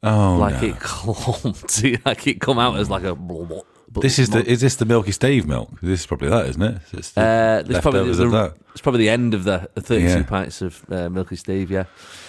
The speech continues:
Speaker 2: Um, but, you know, you're just like, "Come on." I, like, honestly, I've been away for a week. It's like,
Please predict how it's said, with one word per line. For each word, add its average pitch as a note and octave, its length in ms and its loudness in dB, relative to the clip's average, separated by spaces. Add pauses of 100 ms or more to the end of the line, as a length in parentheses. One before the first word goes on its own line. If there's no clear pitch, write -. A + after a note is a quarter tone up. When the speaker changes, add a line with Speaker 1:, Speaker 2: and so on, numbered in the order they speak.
(140)
Speaker 2:
Um, A2 440 -2 (640)
but, - 180 -6
you C3+ 100 -8
know, D#3+ 100 -4
you're D#3+ 160 -4
just D3+ 180 -10
like, D3+ 280 -12
"Come F#3+ 260 -8
on." - 220 -6 (220)
I, E3 80 -4
like, F3+ 260 -4
honestly, G#3+ 400 -8
I've F2+ 100 -10
been F#3 120 -2
away F3 360 0
for A#2 140 -6
a A2+ 60 0
week. C3 380 0 (440)
It's - 260 -14
like, - 300 -10